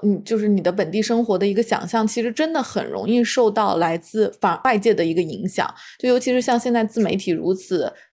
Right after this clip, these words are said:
繁荣昌盛的情况下，就可能很多人刷几个小视频之后就觉得，“啊，这个地方挺适合我的。”但是其实很多人是忽略了，就是本地生活中也有很重要的一部分就是工作。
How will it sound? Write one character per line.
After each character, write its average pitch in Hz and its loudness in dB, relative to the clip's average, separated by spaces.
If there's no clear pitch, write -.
繁 196 4
荣 214 6
昌 269 2
盛 240 2
的 185 4
情 175 -4
况 190 0
下， 190 0
就 269 0
可 254 0
能 214 2
很 240 0
多 247 6
人 240 2
刷 269 0
几 226 -4
个 202 2
小 214 2
视 220 -6
频 196 0
之 208 2
后 226 2
就 214 2
觉 165 -2
得 185 2
，“啊， 208 -2
这 262 0
个 233 2
地 208 2
方 214 4
挺 202 -2
适 196 0
合 151 0
我 110 0
的。” - -10
但 320 2
是 285 0
其 269 -4
实 285 2
很 262 -2
多 233 4
人 220 4
是 247 0
忽 262 0
略 269 4
了， 208 4
就 226 0
是 226 0
本 165 -2
地 233 2
生 233 2
活 208 2
中 220 2
也 190 4
有 226 6
很 214 -2
重 233 2
要 247 4
的 214 4
一 190 2
部 262 0
分 202 2
就 202 2
是 196 0
工 202 4
作。 208 2